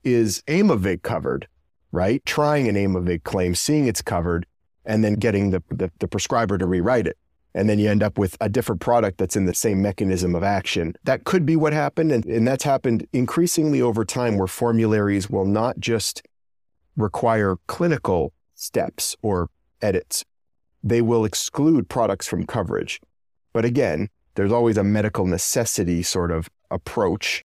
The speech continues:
It doesn't happen often, but there are patients who will try and fail three drugs out of the four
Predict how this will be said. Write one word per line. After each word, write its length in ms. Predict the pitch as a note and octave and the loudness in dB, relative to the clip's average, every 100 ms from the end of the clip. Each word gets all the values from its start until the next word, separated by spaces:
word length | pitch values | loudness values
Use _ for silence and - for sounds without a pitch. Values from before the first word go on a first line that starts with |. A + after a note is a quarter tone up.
| _ _ _ _ | _ _ _ _
It 180 | A#2+ A2+ - | -4 -4 -2
doesn't 240 | C3+ C#3 | 0 2
happen 320 | C3+ B2+ G2+ | 0 2 2
often, 400 | G#2+ E3+ C#3+ F2+ | 2 2 0 0
but 160 | F#2+ - | 0 0
there 120 | G#2+ | 2
are 140 | C#3 | 2
patients 480 | C3+ C3+ D3 - G#2+ | 0 0 0 0 -2
who 120 | - | -2
will 240 | G#2+ G2+ F#2 | 0 0 -2
try 320 | - C3+ C#3+ | -2 0 2
and 140 | A2 | 0
fail 540 | F#2 - D3+ A2 D#2+ F#2 _ _ _ _ _ | -2 0 0 2 0 -4 _ _ _ _ _
three 260 | - C#3+ C3+ | -2 2 2
drugs 540 | A2+ C#3+ A#2 G2+ G2 - | 4 2 2 0 -2 -2
out 120 | A2+ | 0
of 60 | |
the 60 | G2 | -2
four 580 | - D#3+ E3+ F#2+ F#2+ | -2 2 4 4 0